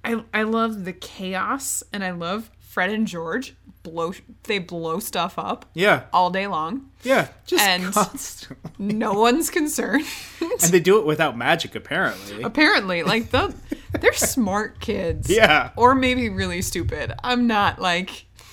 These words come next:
Speaker 1: they're, like, smart and reckless. And
Speaker 2: Yeah,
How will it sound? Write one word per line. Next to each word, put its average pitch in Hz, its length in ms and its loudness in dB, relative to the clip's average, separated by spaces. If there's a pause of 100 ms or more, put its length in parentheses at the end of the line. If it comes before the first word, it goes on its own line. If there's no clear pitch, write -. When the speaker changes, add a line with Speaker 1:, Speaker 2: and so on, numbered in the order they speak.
(340)
Speaker 1:
they're, 262 160 4
like, 262 280 2
smart - 720 -2
and 175 160 -4
reckless. 151 680 -8
And - 280 -4
Speaker 2:
Yeah, 113 320 0